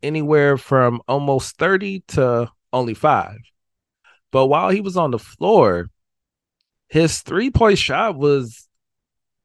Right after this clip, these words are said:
pretty prevalent in a few of these games. Um, I think the last game I watched was, um, Denver, when Charlie played Denver. I wanna say he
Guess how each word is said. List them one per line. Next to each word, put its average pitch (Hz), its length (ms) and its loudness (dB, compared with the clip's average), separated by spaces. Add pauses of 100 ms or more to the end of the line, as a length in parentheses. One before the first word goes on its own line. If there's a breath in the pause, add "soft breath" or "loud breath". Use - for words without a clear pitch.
(460)
pretty 247 260 -8
prevalent 147 500 -2
in 120 80 0
a 113 100 -10
few 139 260 -2
of 120 80 -6
these 113 180 -8
games. 127 640 -2
Um, 120 640 0 (960)
I - 60 -2
think 165 100 -4
the 180 80 0
last 160 360 4
game 151 180 2
I 135 60 4
watched 143 500 2
was, 131 220 -2
um, 117 760 -4 (420)
Denver, 117 500 -2 (280)
when 120 300 -8
Charlie 131 320 -2
played 120 300 0
Denver. 113 580 -2 (100)
I 107 60 -10
wanna 135 200 -2
say 147 380 2
he 135 180 -2